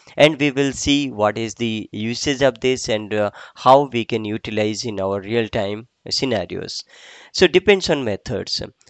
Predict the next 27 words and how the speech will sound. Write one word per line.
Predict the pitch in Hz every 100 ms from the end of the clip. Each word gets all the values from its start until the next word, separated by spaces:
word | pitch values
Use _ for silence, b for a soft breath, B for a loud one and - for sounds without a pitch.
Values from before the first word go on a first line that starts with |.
| _
So | -
it | 147 -
says | - 185 -
that | 139 -
the | 110 113
list | 113 151 165 151
of | 131 117
methods, | 104 - 120 95 87
this | 110 101 113 -
method | 117 - 135 120
depends | 110 - 110 110 -
on. | 123 92 92 B B -
So | 175 165 - _ _ _ _ _ -
let's | 147 147 -
say | 156
that | 143 131 135
if | 117 135
you | 117
have, | 117 113 113 101
uh, | 110 104 -
two | 139
hundred | 139 127 113
of | 110 95 -
test | 113 -
cases | 120 104 117 107
are | 107 92
there, | 110 95